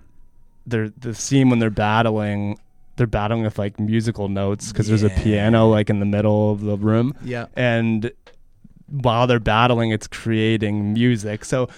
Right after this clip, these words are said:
Speaker 1: I, I feel like Marvel is like, "Well, we got one of the best, uh, you know, composers in all of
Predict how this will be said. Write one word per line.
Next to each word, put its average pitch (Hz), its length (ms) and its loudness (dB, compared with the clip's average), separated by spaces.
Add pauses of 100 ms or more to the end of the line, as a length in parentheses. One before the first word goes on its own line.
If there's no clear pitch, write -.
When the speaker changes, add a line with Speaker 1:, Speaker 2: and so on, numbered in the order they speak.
(180)
Speaker 1:
I, 143 140 4
I 143 100 4
feel 165 160 2
like 151 140 6
Marvel 127 280 4
is 110 120 0
like, 110 180 -4
"Well, 127 120 2
we 156 100 2
got 151 180 0
one 123 100 -2
of 117 60 -2
the 107 80 -2
best, 110 400 0
uh, 98 160 -2
you 104 180 -2
know, 98 140 -2
composers 107 680 2
in 101 100 -4
all 104 240 4
of 101 160 -2